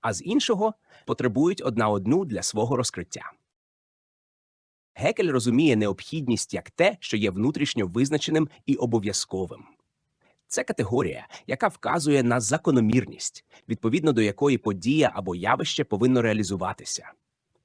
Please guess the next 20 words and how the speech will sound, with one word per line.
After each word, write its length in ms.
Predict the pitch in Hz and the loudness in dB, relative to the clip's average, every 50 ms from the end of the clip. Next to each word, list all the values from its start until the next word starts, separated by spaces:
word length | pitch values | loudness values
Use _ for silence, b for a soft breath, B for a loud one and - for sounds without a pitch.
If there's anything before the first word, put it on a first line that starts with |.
| B B B B B | B B B B B
Вона 260 | - 104 117 151 165 | -2 0 2 4 4
є 160 | 175 160 147 | 4 4 4
результатом 560 | 135 123 113 117 107 - 139 160 - 175 151 | 4 2 0 0 0 0 0 0 2 2 2
діалектичного 840 | 123 110 117 110 107 98 - - 123 127 - - 120 110 104 104 98 | 4 4 4 2 2 0 0 -2 -2 0 0 0 -2 0 0 0 0
руху, 420 | 101 120 139 - - - - - b b b b b b b b | 0 0 -2 -4 -8 -14 -16 -18 b b b b b b b b
де 180 | - 98 107 101 | -4 -2 0 2
річ 240 | 104 139 175 - - | 2 0 0 -2 -2
чи 120 | - - | -2 -2
явище 400 | 95 92 123 131 127 120 - 104 | 0 0 0 0 0 -2 -4 -4
через 220 | - - 101 95 - | -2 -2 -2 -2 -2
свої 240 | - - 107 104 | -2 0 -2 -2
внутрішні 560 | 95 92 107 120 151 165 - 113 107 - 101 87 | 0 2 2 2 2 2 0 -2 -4 -4 -4 -4
суперечності 580 | - 104 - 101 117 123 - - 98 - - | -6 -4 -4 -2 -2 -2 -2 -4 -6 -6 -8
і 40 | 95 | -8
закономірності 720 | 87 87 - - 90 104 135 165 160 156 - - - 135 B B B B - | -8 -8 -8 -4 -2 0 0 2 2 0 0 0 0 -2 B B B B -6
обов'язково 640 | 156 135 151 131 131 117 - - - 175 196 202 160 | -2 0 0 0 0 0 0 0 0 0 2 2 2
розгортається 640 | 123 95 98 107 95 - 107 123 135 131 - - 127 | 2 0 -2 -4 -4 -2 -2 -2 -2 -2 -2 -4 -4
у 120 | - 107 | -4 -4
визначений 520 | 92 90 110 120 117 107 - - 87 80 78 | -4 -2 -2 0 0 -2 -4 -4 -6 -6 -6
спосіб. 520 | - - - 78 76 - - - - _ | -8 -8 -10 -8 -6 -6 -8 -8 -10 _